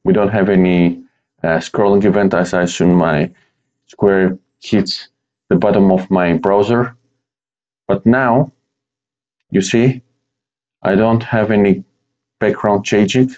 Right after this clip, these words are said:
and any, uh, collision detection. Let's do this now. So make it easy, okay.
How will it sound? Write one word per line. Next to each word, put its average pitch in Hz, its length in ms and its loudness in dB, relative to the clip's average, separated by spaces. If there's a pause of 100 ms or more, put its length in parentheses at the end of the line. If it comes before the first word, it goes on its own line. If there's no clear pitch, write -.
and 87 560 0
any, 95 400 2
uh, 85 680 0 (200)
collision 107 640 0 (400)
detection. 113 540 -2 (800)
Let's - 420 -4
do 107 260 2
this 95 200 0
now. 92 360 -2 (520)
So 98 460 -2 (4000)
make - 320 -8
it - 140 -14 (320)
easy, - 420 -2
okay. - 800 -6